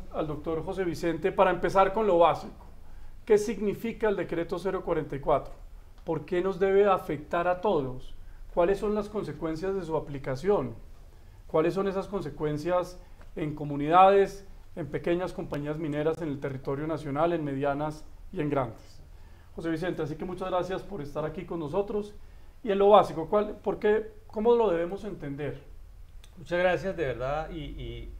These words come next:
Speaker 2: y es muy importante tener presente este decreto, porque el decreto recoge una situación que, desde el punto de vista de la minería, pues, resulta lamentable. Y es un decreto que, eh, a principios del año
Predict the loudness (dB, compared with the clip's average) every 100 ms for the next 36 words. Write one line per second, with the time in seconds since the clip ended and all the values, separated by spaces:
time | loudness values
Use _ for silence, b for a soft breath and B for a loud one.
0 | -10 -8 -8 -6 -6 -6 -6 -6 -8 -6
1 | -8 -6 -8 -10 -12 -8 -8 -6 -8 -10
2 | -6 -8 -8 b b b b -6 -4 -4
3 | -2 -2 -2 -6 -8 -8 -6 -4 -4 -2
4 | -4 -4 -10 -10 -10 -4 0 0 -2 -8
5 | -10 -10 -10 -10 -6 -8 -8 -12 b b
6 | b -14 -2 0 2 -2 -10 -10 -6 -6
7 | -6 -6 -4 -6 -6 -6 -4 -4 -6 -8
8 | -8 -6 -4 -4 -4 -6 -8 -6 -4 -4
9 | -4 -8 -4 -2 -2 -4 -12 b b b
10 | b -8 -6 0 0 0 2 2 0 -6
11 | -6 -4 -2 -2 -4 -10 -10 -10 -8 -8
12 | -6 -8 -8 -4 -4 -2 -2 -2 -4 -6